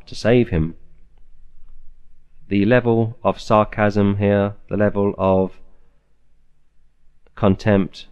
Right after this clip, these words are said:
is still building. It just shows me that these people were completely lost in their sins. They were completely blinded by the hatred of the Lord.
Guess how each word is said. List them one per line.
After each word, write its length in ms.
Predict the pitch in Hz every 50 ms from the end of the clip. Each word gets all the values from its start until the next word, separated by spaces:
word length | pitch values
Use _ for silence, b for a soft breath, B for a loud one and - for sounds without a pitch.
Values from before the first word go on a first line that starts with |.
| - - -
is 180 | 98 92 -
still 500 | - - - 107 101 98 95 95 95 - - - - - - - -
building. 500 | 107 101 98 92 87 85 80 82 82 - - - - - - - - - - - - - - - - - - - - - - - - - -
It 100 | 104 92
just 160 | - 113 -
shows 380 | - - 107 101 101 95 87 -
me 300 | 98 98 98 92 87 82
that 240 | 78 82 80 - -
these 220 | - 101 95 - -
people 680 | - 101 95 92 - - - 90 87 87 85 82 - - -
were 140 | - 90 87
completely 680 | - - 87 - - - - 110 110 107 - - 92 90
lost 360 | 90 90 90 87 - - -
in 120 | 90 87
their 160 | 85 82 85
sins. 560 | - - - 90 85 82 82 78 80 - - - - - - - - - - - - _ _ - - - -
They 120 | 92 98 95
were 80 | 90
completely 580 | - - 87 - - - - 110 - - 95 90
blinded 600 | - - 95 92 95 92 90 85 80 76 - - - - - - -
by 100 | 87 85
the 160 | 85 82 85
hatred 480 | 92 90 82 - - - - 85 - - - _ - - - - - - - - - - - - -
of 140 | - 85 80
the 100 | - 85
Lord. 400 | 82 87 85 82 82 80 80 -